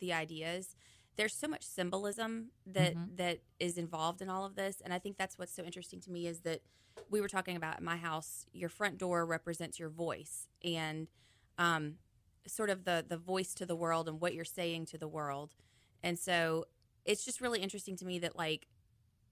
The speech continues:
Speaker 1: I don't know, I, I think I'd, probably eight months ago, I told her last night, I don't even think I was in a place to be receptive to this, but I've had a year. I've had a year. And,
Speaker 2: Uh-huh.
Speaker 1: <laughs> and, and so I think I'm just in a place now where I'm just really open to the idea that,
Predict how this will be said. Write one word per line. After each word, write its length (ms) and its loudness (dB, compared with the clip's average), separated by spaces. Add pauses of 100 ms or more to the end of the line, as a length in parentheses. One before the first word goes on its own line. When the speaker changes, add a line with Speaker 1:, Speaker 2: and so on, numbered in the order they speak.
(280)
Speaker 1:
I 80 -4
don't 100 0
know, 140 2
I, 160 4 (100)
I 100 4
think 360 -2
I'd, 200 6 (140)
probably 400 2
eight 180 4
months 220 -8
ago, 140 0
I 80 6
told 180 -4
her 60 -2
last 200 -2
night, 100 0
I 20 0
don't 160 -2
even 160 -4
think 180 -8
I 160 2
was 140 0
in 80 0
a 60 -2
place 320 -6
to 100 -8
be 200 -2
receptive 500 -6
to 80 -8
this, 340 -2
but 220 0 (500)
I've 120 4
had 260 2 (680)
a 80 8
year. 440 4 (200)
I've 120 0
had 120 2
a 60 2
year. 400 0 (160)
And, 120 8
Speaker 2:
Uh-huh. 280 12 (180)
Speaker 1:
<laughs> 220 8
and, 180 4 (320)
and 180 6
so 200 8
I 100 8
think 160 -4
I'm 140 4
just 180 -2
in 80 2
a 60 2
place 300 0
now 200 6
where 340 8
I'm 140 4
just 220 -4
really 280 -2
open 280 0
to 100 -8
the 140 0
idea 460 0
that, 200 2